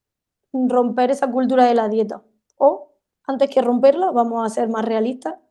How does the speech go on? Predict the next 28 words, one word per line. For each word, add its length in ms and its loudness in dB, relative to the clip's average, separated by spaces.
reconocerla, 880 -2
informarse, 800 -2
eh, 420 -6
leer 360 -2
algo, 420 2
algún 280 0
libro 720 -2
que, 500 0
que 100 0
ponga 320 2
ahí 120 0
sobre 260 -2
la 100 0
mesa 480 -4
cómo 240 -2
la 100 2
cultura 400 2
de 80 0
la 120 0
dieta 260 -2
influye 340 -2
en 100 0
tu 80 -4
alimentación 920 -2
y 60 -2
en 140 -4
tu 440 -8
bienestar, 800 2